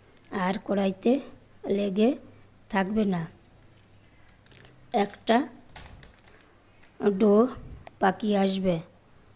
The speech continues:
তখন বুঝবে পটল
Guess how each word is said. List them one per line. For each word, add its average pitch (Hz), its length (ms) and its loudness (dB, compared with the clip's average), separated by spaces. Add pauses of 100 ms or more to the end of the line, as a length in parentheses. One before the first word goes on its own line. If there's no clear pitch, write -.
(180)
তখন 208 380 2 (800)
বুঝবে 196 540 0 (720)
পটল 202 360 4